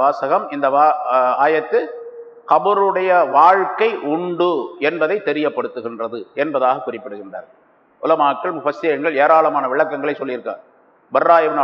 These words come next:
ஆசிப் ரலியல்லாஹு தஆலா அன்ஹு அவர்கள் அறிவிக்கக்கூடிய ஒரு ஹதீஸ்ல ரசூலுல்லாஹி ஸல்லல்லாஹு அலைஹி வஸல்லம் சொன்னார்கள்,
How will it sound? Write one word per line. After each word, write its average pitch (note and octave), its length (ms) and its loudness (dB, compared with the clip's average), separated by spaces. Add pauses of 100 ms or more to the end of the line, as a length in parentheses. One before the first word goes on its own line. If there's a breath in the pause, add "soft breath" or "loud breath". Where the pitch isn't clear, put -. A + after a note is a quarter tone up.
ஆசிப் D#3+ 360 0
ரலியல்லாஹு D3+ 500 2
தஆலா C#3 280 4
அன்ஹு C3+ 180 -2
அவர்கள் C3 240 0
அறிவிக்கக்கூடிய C3+ 540 -4
ஒரு B2+ 120 0
ஹதீஸ்ல B2+ 380 -4 (1040)
ரசூலுல்லாஹி D3 400 0
ஸல்லல்லாஹு D3+ 260 2
அலைஹி C#3 100 0
வஸல்லம் C#3 260 -8
சொன்னார்கள், C3 360 -2